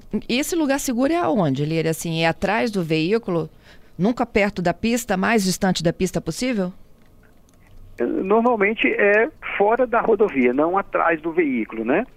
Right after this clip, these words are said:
Speaker 2: É, há, há pontos em que você consegue retirar o veículo da pista totalmente. E aí, esse é o local ideal pra ele fazer a troca. Se não for possível, que ele fiquem, que eles fiquem à margem da rodovia.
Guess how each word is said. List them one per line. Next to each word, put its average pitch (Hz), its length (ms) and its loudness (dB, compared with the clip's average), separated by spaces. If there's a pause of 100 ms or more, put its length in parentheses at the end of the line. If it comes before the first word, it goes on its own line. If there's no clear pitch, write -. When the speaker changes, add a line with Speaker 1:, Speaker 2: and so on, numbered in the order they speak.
(400)
Speaker 2:
É, 139 520 4
há, 123 840 0
há - 40 -2
pontos 175 680 -2
em 233 80 -4
que 202 80 -10
você 226 240 0
consegue 208 440 -2
retirar 202 540 2
o 226 60 0
veículo 175 440 2
da 165 120 2
pista 165 380 -2
totalmente. 190 800 0 (800)
E - 60 -10
aí, 135 360 -2
esse 170 340 2
é 247 40 2
o 233 60 4
local 190 480 2 (240)
ideal 196 480 2
pra 208 120 2
ele 208 100 -2
fazer 190 300 2
a 202 40 0
troca. - 400 -4 (540)
Se 277 140 4
não 196 340 0
for 131 320 0
possível, 139 640 -4 (100)
que 170 60 4
ele 175 160 4
fiquem, 202 380 0 (260)
que - 60 -2
eles 139 200 2
fiquem 170 260 2
à 196 100 4
margem 160 440 0
da 190 100 2
rodovia. 190 520 0